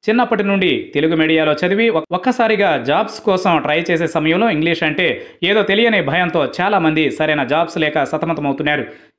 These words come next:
ఈ నేపథ్యంలో ఆంధ్రప్రదేశ్ రాష్ట్రంలో వచ్చే విద్యా సంవత్సరం నుంచి బీఏ, బీకామ్, బీఎస్సీ లాంటి నాన్ ప్రొఫెషనల్ డిగ్రీ కోర్సులన్నింటిలో ఆంగ్ల మాధ్యమమే అమలు చేయాలని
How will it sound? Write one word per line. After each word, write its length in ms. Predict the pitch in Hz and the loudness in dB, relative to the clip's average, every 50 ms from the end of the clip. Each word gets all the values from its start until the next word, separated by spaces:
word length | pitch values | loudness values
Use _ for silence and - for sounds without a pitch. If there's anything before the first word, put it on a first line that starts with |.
| _ | _
ఈ 100 | 139 139 | -4 -2
నేపథ్యంలో 560 | 135 143 147 143 151 135 139 156 170 202 208 175 | 0 0 0 0 0 0 2 2 2 2 2 2
ఆంధ్రప్రదేశ్ 580 | 131 147 165 165 156 160 147 147 143 143 - | 0 0 0 0 -2 0 0 0 -2 0 -2
రాష్ట్రంలో 520 | 170 160 160 - - 185 180 202 226 226 226 - - - _ - | -2 -2 -2 -2 0 0 2 2 2 0 -2 -6 -16 -16 _ -2
వచ్చే 280 | 180 202 190 240 220 | -2 0 2 0 0
విద్యా 360 | 180 160 160 160 175 185 185 170 | 2 2 0 2 2 2 2 2
సంవత్సరం 480 | 170 175 165 165 160 - 175 165 160 | 2 2 0 0 0 0 0 0 2
నుంచి 400 | 175 202 202 - 220 147 110 - - - - _ _ - | 2 0 0 0 0 0 0 -2 -8 -16 -20 _ _ -4
బీఏ, 320 | 139 185 214 220 226 220 | -2 0 2 2 2 0
బీకామ్, 480 | - 135 160 185 180 190 190 190 190 160 | 0 0 0 0 2 2 0 0 2 2
బీఎస్సీ 340 | 160 175 202 202 196 - 180 | 0 0 0 0 0 0 0
లాంటి 440 | 165 160 160 160 175 160 135 120 101 | 2 2 0 0 0 0 0 0 -2
నాన్ 360 | 123 135 135 143 180 220 226 208 - - | -2 -2 0 0 2 0 0 -2 -2 -4
ప్రొఫెషనల్ 500 | 165 156 156 185 180 - 180 165 147 131 | -4 -2 -2 -2 -4 -2 -2 -2 -2 0
డిగ్రీ 280 | 127 190 147 160 165 | -2 -2 0 0 -2
కోర్సులన్నింటిలో 760 | 160 160 160 156 - 180 156 151 156 160 160 190 214 240 226 - - - - _ _ _ _ | 0 0 -2 -2 -2 -2 -2 0 0 0 0 2 0 0 0 -2 -10 -18 -20 _ _ _ _
ఆంగ్ల 320 | 139 131 156 180 190 190 185 | 0 0 0 2 2 0 0
మాధ్యమమే 720 | 165 160 160 165 156 160 180 180 180 185 202 214 214 214 - | 2 2 0 0 0 0 0 0 0 2 0 0 -2 -2 -2
అమలు 180 | 139 156 226 | -2 -2 -2
చేయాలని 480 | - - - 175 156 160 180 220 254 254 | -4 -4 -2 -2 0 0 0 0 0 -2